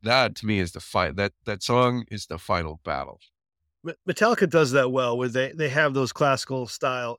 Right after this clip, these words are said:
Speaker 2: intros,
Speaker 1: Yeah.
Speaker 2: uh, probably influenced by, by some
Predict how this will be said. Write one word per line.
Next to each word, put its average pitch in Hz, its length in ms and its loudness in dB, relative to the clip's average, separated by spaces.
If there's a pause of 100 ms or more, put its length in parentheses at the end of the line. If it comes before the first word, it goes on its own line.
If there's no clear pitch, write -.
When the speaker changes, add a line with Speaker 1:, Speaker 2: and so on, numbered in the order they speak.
(120)
Speaker 2:
intros, 120 920 -6
Speaker 1:
Yeah. - 280 -20
Speaker 2:
uh, 113 100 -16 (340)
probably 156 420 6
influenced 139 540 0 (120)
by, 123 220 0 (460)
by 127 100 2
some 131 320 0